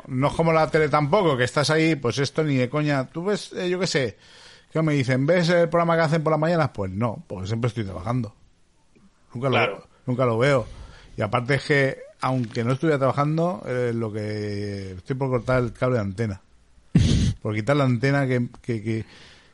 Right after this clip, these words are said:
Speaker 1: que embrutece la fachada, pues no, no lo uso para nada. Es que nada. Nada.
Speaker 2: Aquí puedes parar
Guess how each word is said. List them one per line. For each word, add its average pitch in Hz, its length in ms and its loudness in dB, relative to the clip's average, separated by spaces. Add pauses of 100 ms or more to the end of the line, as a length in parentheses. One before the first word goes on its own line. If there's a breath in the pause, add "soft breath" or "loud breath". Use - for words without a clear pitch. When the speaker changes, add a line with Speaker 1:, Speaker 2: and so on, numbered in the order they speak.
(160)
Speaker 1:
que 120 100 -2
embrutece 113 500 0
la 135 120 2
fachada, 165 560 2 (420)
pues 104 160 -6
no, 101 160 -6
no 98 220 -8
lo 110 80 -4
uso 117 200 -2
para 110 180 0
nada. 185 140 -4 (320)
Es - 80 -10 (100)
que 143 440 0
nada. 131 340 0 (1300 soft breath)
Nada. 131 140 2
Speaker 2:
Aquí 139 120 2
puedes 180 240 4
parar 160 240 2